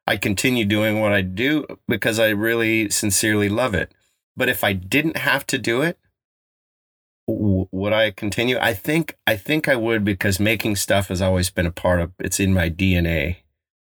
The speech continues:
Um, but certainly, like, you, anytime I've been in a situation where I become reliant on a thing, I become resentful of the thing.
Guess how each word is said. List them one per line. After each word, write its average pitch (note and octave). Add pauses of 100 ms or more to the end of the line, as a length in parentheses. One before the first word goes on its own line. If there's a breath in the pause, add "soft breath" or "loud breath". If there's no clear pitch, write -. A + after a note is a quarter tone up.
(340)
Um, F2 (420)
but A2
certainly, G#2
like, F2+ (960)
you, A2
anytime G#2 (100)
I've F#2+
been G2+
in G2+
a F2+
situation F#2
where F2
I F2
become F2+
reliant F#2
on G#2
a G2+
thing, F2+ (560)
I F#2+
become F2+
resentful F2
of D2
the -
thing. -